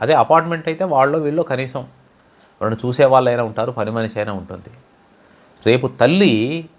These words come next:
తల్లికి ఏమైనా అయినా ఆ ఇంటిని కిరాయికి కూడా ఇవ్వచ్చు. ఇది కొడుకు ఆలోచన. కస్తూరి మేనకోడలు జ్యోతిష, ఈష అని పిలుస్తుంది,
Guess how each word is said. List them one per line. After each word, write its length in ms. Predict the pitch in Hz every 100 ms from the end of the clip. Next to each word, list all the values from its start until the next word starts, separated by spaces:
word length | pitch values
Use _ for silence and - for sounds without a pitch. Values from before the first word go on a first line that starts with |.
| _ _ -
తల్లికి 300 | 127 165 170
ఏమైనా 380 | 143 143 143
అయినా 280 | 98 110 151
ఆ 180 | 180 143
ఇంటిని 280 | 131 131 156
కిరాయికి 360 | 131 131 143
కూడా 160 | 135 143
ఇవ్వచ్చు. 420 | 170 98 - - - _ 123
ఇది 160 | 156
కొడుకు 360 | 196 143 139 135
ఆలోచన. 380 | 110 98 98 87 _ _ _ _ _ _ _ _ _ _ _ _ _ _ _ - - - - - _ _ -
కస్తూరి 760 | 208 - 240 240 233 220 208
మేనకోడలు 640 | 180 156 190 196 185 196 226
జ్యోతిష, 540 | 135 151 180 165 -
ఈష 360 | 98 127 156 160
అని 200 | 151 170
పిలుస్తుంది, 560 | 127 113 - - -